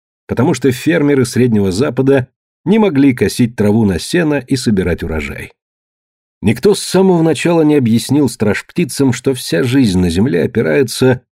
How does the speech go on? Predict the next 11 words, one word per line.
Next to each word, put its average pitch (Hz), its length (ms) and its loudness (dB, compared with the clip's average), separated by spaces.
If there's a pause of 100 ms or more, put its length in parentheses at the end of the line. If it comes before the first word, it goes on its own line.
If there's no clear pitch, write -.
(120)
на 107 160 0
строго 180 580 0
уравновешенную 117 880 0
систему 90 640 -4
убийств. 80 600 -12 (720)
Голодная 151 520 2
смерть 139 680 -2
страж 110 380 -4
птиц - 360 -4
не 131 100 0
касалась, - 720 -8